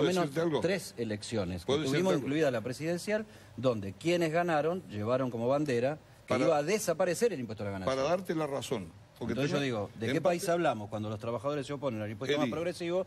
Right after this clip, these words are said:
Speaker 2: en parte
Speaker 1: y
Speaker 2: tenés
Speaker 1: estamos
Speaker 2: razón.
Speaker 1: hablando de una política que viene hablando toda
Speaker 2: Pero
Speaker 1: la
Speaker 2: no,
Speaker 1: sociedad?
Speaker 2: no quiero monopolizar, porque la historia acá falta un pedazo. Lo más regresivo que ha existido acá es que durante dieciséis años,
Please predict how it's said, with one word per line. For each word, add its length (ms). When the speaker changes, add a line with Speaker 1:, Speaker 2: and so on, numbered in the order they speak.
Speaker 2:
en 120
parte 160
Speaker 1:
y 120
Speaker 2:
tenés 180
Speaker 1:
estamos 300
Speaker 2:
razón. 80
Speaker 1:
hablando 140
de 120
una 180
política 320
que 60
viene 160
hablando 240
toda 100
Speaker 2:
Pero 120
Speaker 1:
la 20
Speaker 2:
no, 60
Speaker 1:
sociedad? 260
Speaker 2:
no 80
quiero 180
monopolizar, 640
porque 320
la 140
historia 320
acá 120
falta 280
un 80
pedazo. 420
Lo 220
más 240
regresivo 800
que 120
ha 20
existido 460
acá 240
es 100
que 120
durante 440
dieciséis 720
años, 480